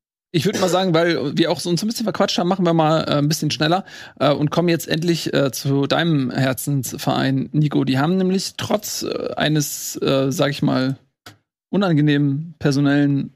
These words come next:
Aderlasses, da ist das Wort wieder, Bingo, ähm, einen Punkt geholt haben in Gladbach. Und das war, finde ich, durchaus beeindruckend. Es ist zwei zu zwei ausgegangen, das Spiel. Es hätte aber wahrscheinlich auch vier zu vier oder sechs zu vier ausgehen können für Gladbach.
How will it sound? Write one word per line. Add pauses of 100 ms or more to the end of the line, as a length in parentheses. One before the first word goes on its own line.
Aderlasses, (120)
da
ist
das
Wort
wieder, (720)
Bingo, (460)
ähm,
einen
Punkt
geholt
haben
in
Gladbach.
Und
das
war,
finde
ich,
durchaus
beeindruckend.
Es
ist
zwei
zu
zwei
ausgegangen,
das
Spiel.
Es
hätte
aber
wahrscheinlich
auch
vier
zu
vier
oder
sechs
zu
vier
ausgehen
können
für
Gladbach.